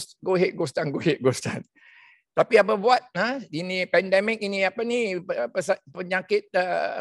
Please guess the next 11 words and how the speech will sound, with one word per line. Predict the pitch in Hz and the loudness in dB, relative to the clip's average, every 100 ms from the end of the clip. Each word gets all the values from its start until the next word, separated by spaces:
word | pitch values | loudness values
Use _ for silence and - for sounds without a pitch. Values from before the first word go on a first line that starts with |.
| - | -8
covid | 185 180 214 | -6 -6 -6
nineteen | 190 208 233 226 | -6 -6 -6 -4
ni | 208 | -4
sangat | 143 - 185 160 | -2 -4 -4 -2
hebat. | 190 165 - _ _ _ _ _ _ | -2 -2 -10 _ _ _ _ _ _
And | 143 143 | -10 -6
so, | 185 202 196 180 160 | -2 0 0 2 2
ah, | 151 | 2
very | 165 185 | 0 0
sad | 160 196 175 143 143 | 0 0 0 -2 -4
that, | 139 | -4